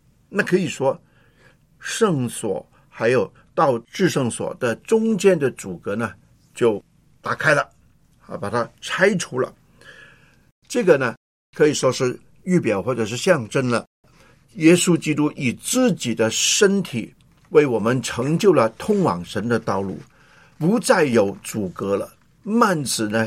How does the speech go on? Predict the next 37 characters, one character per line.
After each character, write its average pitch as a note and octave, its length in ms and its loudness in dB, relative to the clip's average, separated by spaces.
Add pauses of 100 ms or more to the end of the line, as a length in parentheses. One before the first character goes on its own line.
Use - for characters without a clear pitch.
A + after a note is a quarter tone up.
(120)
裂 G#3+ 340 2
开 A#2 300 -4
了 - 100 -10 (200)
啊， A2 160 -4 (220)
就 E3 120 2
是 C3+ 280 0 (340)
人 D3+ 520 0 (180)
不 D#3+ 380 -4
需 F#3+ 220 -6
要 D#3+ 180 2
呢 A#2+ 140 -6 (180)
再 D#3 180 2
等 G2+ 400 -4
这 C#3 120 -4
个 A#2+ 140 2 (220)
大 D3 240 -2
祭 C#3 200 0
司 - 180 -4
代 D3+ 260 -4
替 C3+ 220 -4
他 A2+ 240 0
了， A2+ 100 -2 (300)
因 D#3 140 2
为 D#3 120 4
已 A2 200 -2
经 D3 240 -2
有 G2 180 -2 (440)
这 D#3+ 180 4
位 C3+ 280 2 (120)
耶 D3 200 4
稣 C#3+ 260 -2
基 B2+ 200 -4
督 B2+ 240 -2 (580)
为 C3 160 6
我 F2+ 200 0
们 F2+ 180 -4
呢 G#2 100 -4